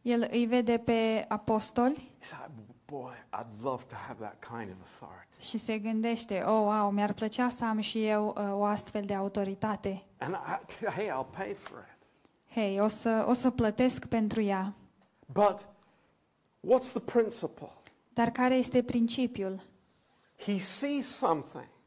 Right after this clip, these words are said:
Speaker 1: El vede ceva.
Speaker 2: Something from God.
Speaker 1: Ceva de la Dumnezeu.
Speaker 2: And he wants to obtain it in the wrong way.
Speaker 1: Și vrea să obțină lucrul respectiv într-un mod greșit.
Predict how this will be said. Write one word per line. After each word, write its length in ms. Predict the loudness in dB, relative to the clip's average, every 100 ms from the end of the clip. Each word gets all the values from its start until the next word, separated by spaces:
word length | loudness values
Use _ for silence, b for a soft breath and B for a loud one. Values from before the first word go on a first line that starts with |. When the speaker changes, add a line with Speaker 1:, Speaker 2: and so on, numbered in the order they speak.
| _
Speaker 1:
El 200 | -2 0
vede 380 | 2 2 4 4
ceva. 540 | 2 0 0 2 4 2 -2
Speaker 2:
Something 640 | -2 6 6 6 0 0
from 240 | 0 -2
God. 540 | 4 6 6 4 -2 -12 -20 -14
Speaker 1:
Ceva 340 | -6 0 0
de 140 | 2 4
la 140 | 4
Dumnezeu. 640 | 2 2 2 2 2 2 4
Speaker 2:
And 180 | 6
he 140 | 6 6
wants 480 | 8 10 8 4 -2
to 120 | 6
obtain 640 | 6 4 -6 0 4 4 4
it 120 | 0 B 0
in 180 | 2 6
the 100 | 6
wrong 380 | 8 6 6
way. 220 | 4 4 2 -10 -20 b b _
Speaker 1:
Și 160 | -6
vrea 200 | 2 2
să 160 | 2 2
obțină 480 | 0 0 2 4 6
lucrul 360 | 4 2 -2
respectiv 580 | 0 -4 -4 -6 2 2
într-un 360 | 4 2 0 0
mod 220 | 0 0
greșit. 580 | 0 -2 -2 -4 -6 -10